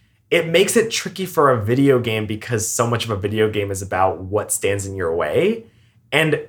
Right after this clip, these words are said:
because all of these people are standing in his way, it's not that they're standing in his way because they,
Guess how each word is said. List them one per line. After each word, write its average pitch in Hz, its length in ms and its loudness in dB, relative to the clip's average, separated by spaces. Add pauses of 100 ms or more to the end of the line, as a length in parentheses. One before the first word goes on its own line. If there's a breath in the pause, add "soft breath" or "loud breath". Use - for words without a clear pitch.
(280)
because 185 400 2
all 160 280 8
of 180 100 2
these 165 140 -4
people 151 300 0
are 127 60 4
standing 135 440 2
in 123 80 0
his 120 200 -2
way, 113 580 4
it's - 160 -6
not 240 160 -2
that 170 260 4
they're 151 160 6
standing 175 460 2
in 156 60 -2
his 139 160 -2
way 127 180 6
because 131 300 -2
they, 110 240 2